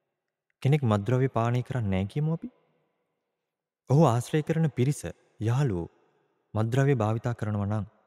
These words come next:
අරක්කු බොනවා නම්, පින්වත්නි,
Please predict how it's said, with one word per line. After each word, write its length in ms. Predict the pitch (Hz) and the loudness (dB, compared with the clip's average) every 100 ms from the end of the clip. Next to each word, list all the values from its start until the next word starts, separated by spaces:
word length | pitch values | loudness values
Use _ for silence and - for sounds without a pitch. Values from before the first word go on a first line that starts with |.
| _ _ _ _ | _ _ _ _
අරක්කු 280 | 110 113 107 | -6 -6 -6
බොනවා 300 | 98 104 101 | -4 -2 -2
නම්, 160 | 110 101 - _ _ _ _ _ _ _ _ _ _ _ _ _ _ _ | -2 -6 -12 _ _ _ _ _ _ _ _ _ _ _ _ _ _ _
පින්වත්නි, 440 | 147 175 185 196 | 2 2 2 0